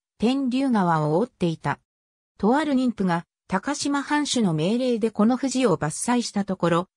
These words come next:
たちまち急死してしまったという。明治十四年には、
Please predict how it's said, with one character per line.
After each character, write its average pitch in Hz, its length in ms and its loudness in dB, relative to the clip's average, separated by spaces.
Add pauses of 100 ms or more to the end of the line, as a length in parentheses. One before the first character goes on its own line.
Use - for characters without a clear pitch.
(160)
た 175 100 -2
ち 269 160 -4
ま 285 140 -2
ち - 120 -10
急 285 240 0
死 285 200 -4
し - 80 -8
て 277 100 -6
し 254 180 -4
ま 240 100 2
っ 233 40 -6
た 240 160 -2
と 170 160 -2
い 151 140 0
う。 143 180 -6 (540)
明 311 280 2
治 214 180 0
十 233 240 0
四 240 220 0
年 226 240 2
に 214 120 0
は、 160 220 0